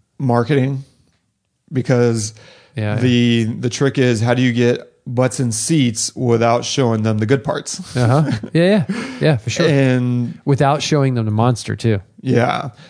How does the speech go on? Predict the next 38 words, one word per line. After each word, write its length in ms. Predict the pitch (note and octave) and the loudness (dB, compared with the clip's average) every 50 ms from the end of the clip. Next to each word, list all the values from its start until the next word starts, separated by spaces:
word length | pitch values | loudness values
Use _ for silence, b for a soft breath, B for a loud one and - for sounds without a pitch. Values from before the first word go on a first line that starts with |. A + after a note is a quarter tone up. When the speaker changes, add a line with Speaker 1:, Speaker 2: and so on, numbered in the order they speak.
| B B | B B
Speaker 1:
because 260 | B B2 B2+ B2+ A#2 | B -2 -2 0 2
all 180 | C3 C3 D3 D#3 | 2 2 2 2
we 80 | D3+ C#3+ | 2 2
get 120 | C#3 C#3 | 0 0
to 80 | - B2 | -2 -4
see 380 | - - - D#3 C#3+ C3+ B2+ B2+ | -4 -2 0 2 2 4 4 2
in 80 | A#2+ A#2 | 2 0
the 80 | A2 | -2
trailer, 340 | - - - D#3+ D#3+ C3+ A#2 | -2 0 0 2 2 2 0
from 160 | G#2+ - B2+ | -2 -2 -2
what 100 | A#2+ A#2 | 0 0
I 40 | A2+ | 0
remember, 360 | A2 A2 B2 C3 A#2 G#2+ G#2+ | 0 0 0 0 2 2 2
is 220 | A2 G#2+ G2+ G2+ - B B B B B | 2 0 -2 -4 -8 B B B B B
her 120 | B D3+ D#3 | B -2 -2
in 60 | D#3 | 0
the 60 | C#3+ | 0
bathtub 680 | A2+ B2+ B2+ B2+ B2 - - B2+ A#2 A2+ A2+ A2+ A2+ G#2 B B B B B B B | 0 2 2 2 0 0 0 2 2 2 2 0 -2 -6 B B B B B B B
with 260 | C3+ B2 A2+ - - | 0 0 0 0 -2
the 80 | B2+ A#2 | -2 0
monster 380 | A2+ A#2+ A#2+ A2+ - - C3+ | 2 2 2 2 0 -2 -2
in 80 | B2 A2 | 0 0
the 80 | A2 | 0
room. 360 | G#2+ A2 A2 A2+ C3 - C3+ A2+ B B B B B B B B - - | 0 0 0 0 -2 -4 -8 -12 B B B B B B B B -6 -2
And 600 | - C3 B2 A#2+ A#2 A#2 A#2 A#2 A2+ A#2 A2+ A2 G#2+ - _ _ _ _ _ _ _ _ - | 0 2 4 4 4 2 2 0 0 0 -2 -4 -6 -10 _ _ _ _ _ _ _ _ -4
in 180 | - E3 D3+ | -2 0 2
my 320 | D3 D3 C#3 C3+ C3 B2+ B2+ | 2 2 2 2 2 2 0
best 520 | B2 A#2+ A2+ C#3+ D3 D3+ C#3+ - - - | -2 -4 -2 -2 0 0 -2 -4 -6 -6
world, 420 | C#3 B2+ B2 B2 A#2+ A#2+ A#2+ A#2+ C#3 | -4 0 0 2 2 2 2 0 0
I 160 | C#3 C#3 B2 | 0 0 2
would 220 | A#2+ A#2+ A#2 A#2 | 2 0 0 0
not 340 | A#2+ B2 B2+ B2+ B2+ B2+ - | -2 0 0 0 0 0 0
have 200 | B2 B2 A#2+ A#2 | -2 -2 0 0
that 240 | A#2 A2+ A#2 - A#2 | 0 0 0 0 0
in 180 | C#3+ B2+ A#2 | -2 -2 0
the 80 | A2+ A2 | -2 -2
trailer, 500 | G#2 - - - G#3 F#3+ - - C3+ - B B B B B B B B | -2 -4 -4 -4 -2 -2 -4 -4 -6 -8 B B B B B B B B
but 520 | - A2+ A#2 A#2 A2+ A#2 A#2 A#2+ - - | -6 -2 0 2 2 2 2 0 -2 -6